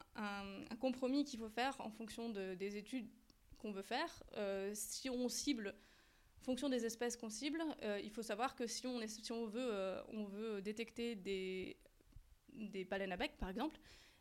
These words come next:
mais qu'on veut en même temps enregistrer sur de lo-, du long terme, il va falloir qu'on ait un, un,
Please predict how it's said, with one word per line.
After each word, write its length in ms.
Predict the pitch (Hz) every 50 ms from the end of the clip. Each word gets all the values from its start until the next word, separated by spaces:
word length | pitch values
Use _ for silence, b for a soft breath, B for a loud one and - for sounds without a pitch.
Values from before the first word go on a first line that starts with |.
| B -
mais 180 | 220 254 277
qu'on 200 | - - 247 254
veut 260 | 220 208 247 262 262
en 100 | - -
même 220 | 214 214 208 214 214
temps 340 | 226 240 240 233 226 - -
enregistrer 500 | 208 196 214 202 214 208 - - 247 254
sur 180 | 247 233 214
de 60 | 190
lo-, 180 | 190 190 190 202
du 120 | 190 190
long 160 | 202 202 202 202
terme, 320 | - 233 254 285 294 269 -
il 80 | 214 202
va 100 | 202 202
falloir 380 | 202 - 196 196 214 233 -
qu'on 200 | - - 220 214
ait 160 | 202 214 233 226 220
un, 100 | 208 202 - - - - - -
un, 380 | 214 214 202 196 185 202 220